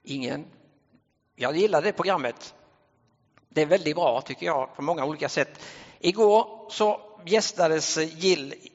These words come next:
Hon spelar in de här programmen i, eh,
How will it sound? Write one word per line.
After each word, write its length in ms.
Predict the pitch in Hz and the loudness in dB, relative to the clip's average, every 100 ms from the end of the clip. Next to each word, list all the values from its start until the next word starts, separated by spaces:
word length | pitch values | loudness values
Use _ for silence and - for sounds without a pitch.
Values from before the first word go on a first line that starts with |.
| _ | _
Hon 320 | 143 160 - | -6 -6 -6
spelar 320 | - - 185 196 | -12 -4 2 2
in 140 | 170 | 0
de 100 | 160 | -2
här 80 | 165 | -2
programmen 500 | 165 170 160 139 135 | -2 0 0 -2 -6
i, 280 | 139 139 131 | -6 -4 -2
eh, 400 | 127 123 120 | 0 0 0